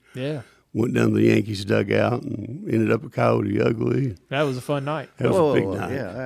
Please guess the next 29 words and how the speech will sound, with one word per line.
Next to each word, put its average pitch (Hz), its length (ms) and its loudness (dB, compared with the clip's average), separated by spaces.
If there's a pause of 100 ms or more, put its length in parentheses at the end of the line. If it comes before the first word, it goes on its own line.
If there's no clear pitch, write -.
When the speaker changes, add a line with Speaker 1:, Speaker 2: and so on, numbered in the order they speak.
Speaker 3:
yeah, 104 60 -6
Speaker 1:
Yeah. 131 140 -6
Speaker 3:
did 107 120 -4
we 131 100 4
miss 131 220 0
a 101 60 -8
story 120 360 0
here? 131 120 2
Speaker 2:
Oh, 120 160 8
it's 120 100 6
Speaker 3:
Did 110 100 2
Speaker 2:
a - 20 0
Speaker 3:
I, 110 40 2
Speaker 2:
real 120 140 6
good 113 180 0
Speaker 3:
is 120 100 -4
there, 147 160 6
Speaker 2:
story. 107 120 -2
Speaker 3:
is 110 60 -2
there 147 120 4
a 131 40 2
Dale 135 160 2
Junior 131 260 2
story 233 340 4
about? 123 260 -2
Speaker 2:
<laughs> - 40 -16
Well, 156 320 10
Dale 143 280 6
Junior 120 580 2